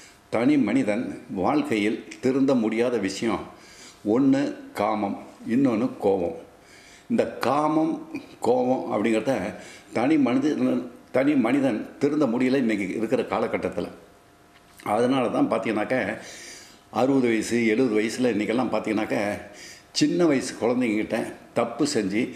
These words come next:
தன்னுடைய வாழ்க்கை பாதிக்கப்பட்டு அவங்க பேரெல்லாம் கெட்டு குட்டிச்சுவராகக்கூடிய அளவுக்கு இன்றைக்கி வயசில் மூத்தவங்க அந்த தப்பு செஞ்சு வந்துட்டுருக்காங்க. தப்பு செஞ்சதுக்கப்புறம் கவலைப்படுறாங்க, "ஐயோ, தப்பு பண்ணிட்டோமே, நம்ம பேர்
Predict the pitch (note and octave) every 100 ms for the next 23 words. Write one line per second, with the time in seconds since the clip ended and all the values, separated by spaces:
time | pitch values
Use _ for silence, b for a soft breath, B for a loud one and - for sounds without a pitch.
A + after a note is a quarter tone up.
0 | B B - A#2+ A2+ G#2+ F#2 C3+ C#3+ A#2
1 | - A#2 C3+ C3 - A#2+ A#2 - - C3+
2 | - B B B - G#2 A2 G#2+ B2+ C#3
3 | C3+ C#3+ C#3 A2+ - C#3+ D3 A2+ - C#3+
4 | B2+ A#2+ A2+ G#2+ G2+ G2+ G#2 G2 C3 E3
5 | C3 F#2 G2+ B B B - C3 C#3 C#3+
6 | G#2+ - - - - A#2 D3 D3 C#3 G2+
7 | C3 D3 A2 B2 C3 A2+ G2 - C3 G#2+
8 | A2+ G#2 G2 G#2+ F#2 F#2 D#2 - - B
9 | B B - - - - E3+ - C3 E3+
10 | E3 D3+ D3 F3 - C3+ C#3 A#2+ A#2 G#2+
11 | G#2+ G#2 B2+ D3 - - C3 A2 A#2 A2+
12 | A2 B2 C3+ B B B - A2+ A2+ -
13 | C3+ C3+